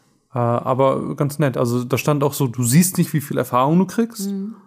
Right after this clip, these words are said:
Speaker 1: Das passiert einfach.
Speaker 2: Mhm.
Speaker 1: Ja, okay, cool.
Speaker 2: Okay.
Speaker 1: Ja.
Speaker 2: Nee, hatte ich nicht, aber das, äh, ich kann total verstehen, dass man aus heutiger Sicht nicht versteht, warum da eine Slot-Machine <laughs> ist.
Speaker 1: Ja.
Speaker 2: Es ist auch weird,
Speaker 1: Ja.
Speaker 2: aber es ist eigentlich völlig irrelevant.
Speaker 1: Ja.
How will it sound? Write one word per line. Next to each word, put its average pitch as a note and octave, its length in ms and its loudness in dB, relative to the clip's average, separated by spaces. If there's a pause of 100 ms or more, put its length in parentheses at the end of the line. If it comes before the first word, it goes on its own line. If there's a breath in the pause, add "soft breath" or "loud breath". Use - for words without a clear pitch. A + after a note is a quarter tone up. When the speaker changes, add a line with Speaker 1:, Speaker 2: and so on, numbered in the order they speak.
(180)
Speaker 1:
Das E3 100 2
passiert E3 520 2
einfach. - 420 -12
Speaker 2:
Mhm. G#3 340 -4
Speaker 1:
Ja, C#3 120 -6
okay, C#3+ 320 -10 (120)
cool. D#3 140 -10 (420)
Speaker 2:
Okay. F3+ 220 -12 (600)
Speaker 1:
Ja. D3 200 -2 (540 soft breath)
Speaker 2:
Nee, G3 180 2
hatte G#3+ 160 0
ich A3+ 100 -4
nicht, E3+ 320 -4
aber F3 540 -4 (400)
das, - 380 -8
äh, D#3+ 160 -12
ich - 180 -8
kann B3 220 0
total A3+ 260 -2
verstehen, G#3+ 340 -2
dass G3 160 -4
man F3+ 160 -4
aus F3 160 -6
heutiger F#3 320 -8
Sicht E3+ 320 -14
nicht F3+ 240 -8
versteht, F3+ 320 -2
warum E3+ 240 -2
da E3 60 -6
eine D3+ 100 -8
Slot-Machine G#3+ 760 -2
<laughs> - 40 -6
ist. D#4 300 -6
Speaker 1:
Ja. A2 340 -2
Speaker 2:
Es - 180 -4
ist - 160 -8
auch - 200 -8
weird, G#3+ 580 -6
Speaker 1:
Ja. A#2 260 -2
Speaker 2:
aber E3+ 160 -6
es - 140 -12
ist - 220 -14
eigentlich F3 420 -6
völlig E3+ 240 -8
irrelevant. C#3+ 460 -6
Speaker 1:
Ja. G#2+ 240 -2